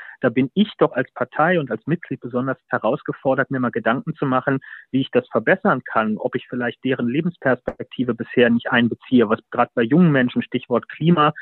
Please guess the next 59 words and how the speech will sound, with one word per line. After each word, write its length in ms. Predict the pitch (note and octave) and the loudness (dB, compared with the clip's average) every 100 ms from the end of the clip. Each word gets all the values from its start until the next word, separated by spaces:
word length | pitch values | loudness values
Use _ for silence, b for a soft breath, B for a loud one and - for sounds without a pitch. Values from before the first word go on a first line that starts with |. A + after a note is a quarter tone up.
| B B - | B B 2
irgendwie 360 | C#3 C3+ B2+ | 2 2 -2
nahe 280 | B2 D3 F#3 | 0 2 2
liegt, 300 | D3 B2+ - | 0 -2 -2
wenn 80 | B2+ | -2
man 140 | A#2+ | -2
sich 120 | A#2+ | -4
die 100 | - | -12
schlechten 380 | B2+ - A#2 - | -10 -10 -10 -12
Zustimmungswerte 760 | - C3 - B2 B2 B2 A#2 B2 | -10 -12 -8 -6 -2 0 0 -2
von 180 | B2 A#2+ | -8 -2
C 140 | B2 | -2
D 100 | A#2 | -2
U 140 | F#2+ | -2
und 160 | A2 A2 | -2 0
C 140 | F3 | 2
S 100 | F3 - | 2 2
U 120 | - A2+ | -6 0
dort 260 | G#2+ - | 0 0
anguckt. 400 | A#2 A#2 - - - B B | -2 0 0 -2 -2 B B
Also 160 | B2 | 0
ich 140 | B2+ - | 2 2
muss 180 | C3+ - | 0 2
bei 140 | B2 | 2
mir 220 | A#2 A2 A2 | 4 4 2
selber 360 | D#3 A#3 F3+ - | 2 4 4 0
anfangen, 460 | A#2 A#2 - A2 | -2 -2 -2 -2
wenn 120 | A2+ A2 | -2 -2
die, 140 | A#2 | -6
äh, 420 | - - C#3 A#2+ A#2 - - - | -8 -8 -4 -4 -4 -8 -12 -8
Zustimmungswerte 720 | B2+ - A#2+ A2+ A2+ A2 A2+ | -8 -2 -2 0 -2 -2 -6
zu 120 | - | -2
niedrig 380 | A#2+ A#2 B2+ A#2+ | 0 0 -2 -2
sind 200 | - D3+ F3 B B | 2 2 0 B B
und 160 | - B2 | 0 4
nicht, 160 | C3+ - | 4 2
indem 280 | C#3 B2+ | 0 2
ich 120 | C3 - | 0 0
sage, 320 | B2+ B2+ C3 | 0 2 0
jetzt 180 | A#2+ - | -2 -4
schließe 220 | C#3 C3 | -6 -6
ich 100 | B2 | -6
euch 180 | D3+ - | -6 -4
von 100 | A#2+ | -2
der 160 | B2 G#2+ | 0 2
Wahl 300 | A2+ D#3+ - | 2 2 0
aus 260 | A#2 C#3+ D#3+ | -4 -4 -4
und 140 | B2+ | -4
damit 220 | A#2 A#2+ - | -2 -4 -6
ist 120 | - | -6
mein 160 | A#2 | -6
Problem 400 | A2+ - B2+ F3 | -6 -6 0 2
gelöst. 360 | D#3 A2 F#2+ - | 2 0 -2 -2
Das 120 | G#2 _ | -10 _
Problem 320 | A2+ B2 A2+ | -8 -2 -2
ist 100 | A2 | -2
damit 200 | A2 A2 | -4 -4
überhaupt 300 | C3 D#3 - | -2 -4 -4
nicht 180 | - - | -10 -8
gelöst. 320 | G2+ F2+ - | -10 -10 -14